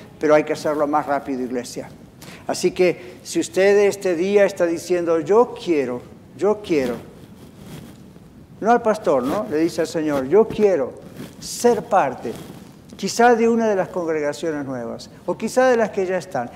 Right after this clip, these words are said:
Yo quiero servir al Señor. No sé cómo, pero me van a ayudar, la iglesia me va a ayudar para saber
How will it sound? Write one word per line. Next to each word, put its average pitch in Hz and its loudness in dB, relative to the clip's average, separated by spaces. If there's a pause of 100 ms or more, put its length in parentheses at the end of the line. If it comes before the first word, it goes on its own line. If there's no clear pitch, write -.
(140)
Yo 233 -2
quiero 285 0
servir 175 0
al 151 -2
Señor. 131 -6 (340)
No 240 2
sé 311 -2
cómo, 127 2 (380)
pero 220 8
me 226 10
van 240 6
a 233 0
ayudar, 180 2
la 156 0
iglesia 208 2
me 190 0
va 180 4
a 175 4
ayudar 165 2
para 147 -2
saber 160 -2